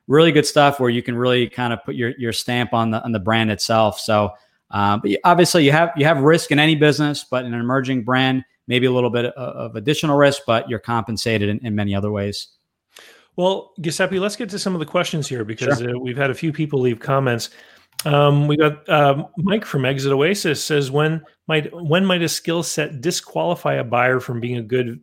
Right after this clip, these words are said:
Speaker 2: value fit for a franchise? For example, someone with high marketing skills might not value as much from a franchise that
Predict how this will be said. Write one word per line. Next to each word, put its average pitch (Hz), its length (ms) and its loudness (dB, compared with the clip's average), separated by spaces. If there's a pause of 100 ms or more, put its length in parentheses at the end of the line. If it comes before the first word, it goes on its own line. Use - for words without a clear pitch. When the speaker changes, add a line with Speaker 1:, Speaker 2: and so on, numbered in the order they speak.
Speaker 2:
value 123 520 -2
fit 139 240 -6
for 120 160 -6
a 107 60 -6
franchise? 135 640 -2 (400)
For 127 120 0
example, 131 560 0
someone 139 460 0
with 117 260 -2
high 131 360 0
marketing 127 500 -4
skills 127 420 -2
might 110 160 -6
not 113 240 -4
value 120 500 0
as 110 240 -6
much 120 300 -6
from 110 200 -10
a 101 60 -8
franchise 117 800 -2 (400)
that 110 240 0